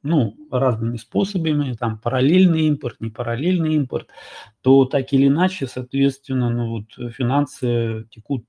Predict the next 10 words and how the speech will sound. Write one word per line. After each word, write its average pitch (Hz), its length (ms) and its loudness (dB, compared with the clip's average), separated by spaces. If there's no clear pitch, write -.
немножко 123 460 0
не 131 100 -2
в - 80 -20
ту 123 120 -4
сторону, 123 720 -2
в - 120 -20
которую, 120 680 2
как 113 260 -4
бы, 113 320 -6
ну, 110 280 -8